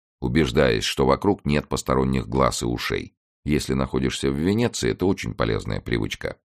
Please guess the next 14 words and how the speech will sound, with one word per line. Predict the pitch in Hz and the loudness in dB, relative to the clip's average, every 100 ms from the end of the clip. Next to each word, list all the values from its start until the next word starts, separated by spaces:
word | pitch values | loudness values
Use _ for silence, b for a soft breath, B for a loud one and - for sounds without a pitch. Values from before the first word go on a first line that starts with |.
| _ _ _ _ _ - | _ _ _ _ _ 2
«Эскуэра» | 85 - 78 85 98 82 53 - _ _ | 4 4 2 4 4 4 0 -4 _ _
Так | - 65 | 2 2
назывались | 65 60 67 67 58 53 | 0 0 2 4 2 -2
здесь | 50 65 - | 0 0 0
стапели | - 73 65 58 57 | 2 2 2 -2 -2
для | 55 62 | 0 2
маленьких | 60 55 52 57 | 2 -2 -4 -4
судов, | - 69 58 52 - _ _ - | -2 0 0 0 -4 _ _ 0
располагался | 69 - 82 85 98 90 85 | 0 4 4 6 4 4 2
очень | 76 76 | 2 0
близко | 71 92 - 78 | 4 2 2 -2
к | - | 0
причалу | 69 65 80 73 67 | -2 2 4 4 4
Дзатере | 73 76 82 67 52 50 | 2 4 4 4 2 -4